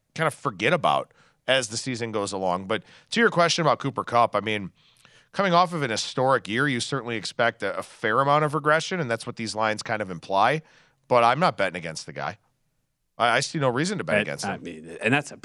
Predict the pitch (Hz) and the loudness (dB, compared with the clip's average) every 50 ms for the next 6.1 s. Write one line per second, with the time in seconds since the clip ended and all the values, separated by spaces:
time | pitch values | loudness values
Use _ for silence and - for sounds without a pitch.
0 | - - - 220 226 - 165 - - - - 156 147 214 208 - - 120 113 104 | -6 0 0 0 0 0 -8 -12 -12 -12 -10 -6 -4 -4 -4 -4 -4 -4 -4 2
1 | 127 143 135 127 - 95 85 - - 175 131 110 113 127 139 143 135 127 131 123 | 2 2 2 4 0 -2 0 2 2 2 4 4 4 6 6 6 6 4 4 4
2 | 110 - - 131 123 127 135 131 127 120 - - - - - - _ _ _ _ | 2 0 2 4 4 6 6 4 2 0 -2 -10 -20 -20 -20 -20 _ _ _ _
3 | _ _ _ _ _ _ - - 135 143 120 127 123 - - - 160 147 - - | _ _ _ _ _ _ 0 4 4 6 6 4 2 2 0 0 0 0 0 0
4 | - 143 143 143 139 135 120 113 120 120 123 127 127 120 117 110 - - - - | 2 2 4 6 4 4 4 6 6 6 6 6 4 2 0 -4 -6 -12 -8 2
5 | 139 147 151 147 147 139 135 135 131 127 127 - 107 107 107 107 104 104 107 107 | 4 6 6 8 6 6 6 6 4 4 2 0 0 0 2 2 2 0 0 -2
6 | 107 - | -4 -4